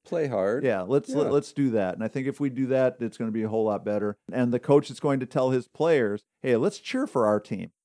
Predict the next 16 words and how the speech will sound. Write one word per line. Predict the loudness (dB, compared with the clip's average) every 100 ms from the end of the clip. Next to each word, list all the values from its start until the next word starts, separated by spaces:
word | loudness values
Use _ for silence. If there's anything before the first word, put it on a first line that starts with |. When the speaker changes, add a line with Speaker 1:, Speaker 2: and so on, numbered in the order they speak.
| _
Speaker 2:
You | -2
know, | 2
we | 4
don't | 4
have | 2 0 0
to | 0 0
cheer | -2 0 0
for | 0 0
them | 2 0 0
to | -2
mess | 0 -2 0 2
up | 2 0
for | 0 0
us | 0
to | -2 -6
be | -4 -4 -4 -6